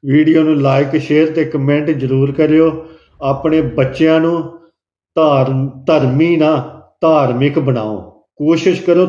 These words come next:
ਧਾਰਮਿਕ ਬਣਨ। ਨਹੀਂ ਤਾਂ ਜਿਸ ਹਿਸਾਬ ਨਾਲ ਜੀਂਦਾ, ਉਸ ਹਿਸਾਬ ਨਾਲ ਜੀਣ ਦਿਓ ਬੱਚੇ ਨੂੰ। ਬੱਚਾ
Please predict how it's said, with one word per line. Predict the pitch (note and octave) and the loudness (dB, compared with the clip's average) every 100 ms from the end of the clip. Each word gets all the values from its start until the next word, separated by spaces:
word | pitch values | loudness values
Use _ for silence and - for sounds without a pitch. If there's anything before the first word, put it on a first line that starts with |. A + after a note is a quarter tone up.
| F3+ | 0
ਧਾਰਮਿਕ | F3 D3 B2+ C3 C#3 | 0 0 0 -2 -2
ਬਣਨ। | C3+ A#2+ B2 A2 F#2 _ _ _ _ _ _ _ _ _ _ _ _ _ _ _ _ _ _ _ _ _ _ - | -2 -2 -4 -8 -14 _ _ _ _ _ _ _ _ _ _ _ _ _ _ _ _ _ _ _ _ _ _ -2
ਨਹੀਂ | B2 F3 F#3+ | 2 2 2
ਤਾਂ | F#3+ F3+ - - - _ - | 2 0 -4 -16 -20 _ -10
ਜਿਸ | B2 E3+ F3 | 0 0 2
ਹਿਸਾਬ | F3+ F3 D#3 | 0 0 0
ਨਾਲ | D3+ D#3 | 0 0
ਜੀਂਦਾ, | C#3+ D3+ E3 E3 - - - _ _ _ - | 0 2 2 0 -2 -14 -20 _ _ _ -10
ਉਸ | D3 D3 | -4 -2
ਹਿਸਾਬ | - D#3+ C#3+ C#3 | 0 0 2 0
ਨਾਲ | D#3 C3 | 0 0
ਜੀਣ | D3 D3 C3+ | 0 0 2
ਦਿਓ | C#3+ C3+ | 2 2
ਬੱਚੇ | B2 A#2 A#2+ G#2 | 0 -2 -4 -6
ਨੂੰ। | G2+ F2+ _ _ _ _ _ _ _ _ _ _ _ - | -8 -16 _ _ _ _ _ _ _ _ _ _ _ -6
ਬੱਚਾ | A#2+ D#3 D#3 | 0 0 2